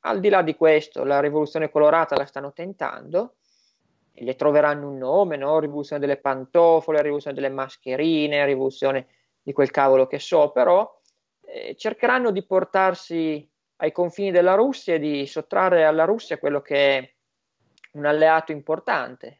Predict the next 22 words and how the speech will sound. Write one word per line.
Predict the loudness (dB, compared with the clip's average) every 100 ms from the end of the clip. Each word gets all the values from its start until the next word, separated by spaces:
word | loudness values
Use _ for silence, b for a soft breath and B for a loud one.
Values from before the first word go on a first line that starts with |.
| -18
la |
Bielorussia, | -8 -2 2 2 0 -10 -20 -20 _ _ _ _ _ _ -20
insieme | -20 -2 -2 0 0 -2 -8 _ _ _ _
per | 0 2
alcuni | 2 0 -2 2 2 2
versi | 2 4 4 -2 -16 -12
alla | -4 -4
Serbia, | -4 -6 -6 -8 -6 -6 -6 _ _ _ _ _ _
ma | -20
solo | -8 -4 -2
per | 0
alcuni, | 0 0 -6 -8 -8 -10 _ _ _ _ _ _ -2
l'unico | 0 2 2 4
vero | 6 6
alleato | 4 4 4 2 0 -4
della, | -8 -4 -2 -2 -4 -8 -14 -12
della | -4 0 2
Russia | 2 -4 -12 -10
in |
Europa, | -6 0 0 2 0
anche | -2 -6 -10
se | -10 -2 -2 -2 -6